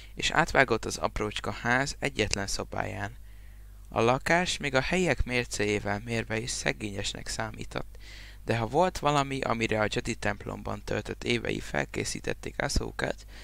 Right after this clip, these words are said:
az az egyszerűség volt. És ha egyszer innen is mennie kell, legalább nem lesz szép háza és sok drága holmia, amik miatt aggódnia kellene. Csak a fegyverei.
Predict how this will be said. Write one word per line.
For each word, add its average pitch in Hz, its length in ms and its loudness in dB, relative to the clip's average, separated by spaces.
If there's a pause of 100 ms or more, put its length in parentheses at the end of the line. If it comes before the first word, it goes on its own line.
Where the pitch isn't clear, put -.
(260)
az 196 200 2
az 180 160 2
egyszerűség 101 880 0
volt. - 480 -4 (680)
És - 180 -4
ha - 140 -2
egyszer - 480 4
innen 170 280 0
is 120 160 0
mennie 139 380 -2
kell, 139 300 4 (340)
legalább 175 360 6
nem 185 200 -2
lesz 120 160 2
szép - 280 2
háza 107 420 0
és - 220 -2
sok 165 220 0
drága 98 360 2
holmia, 110 640 -4 (360)
amik 160 300 -6
miatt - 300 -2
aggódnia 98 680 2
kellene. 50 600 -2 (360)
Csak - 200 0
a 160 60 2
fegyverei. 50 720 2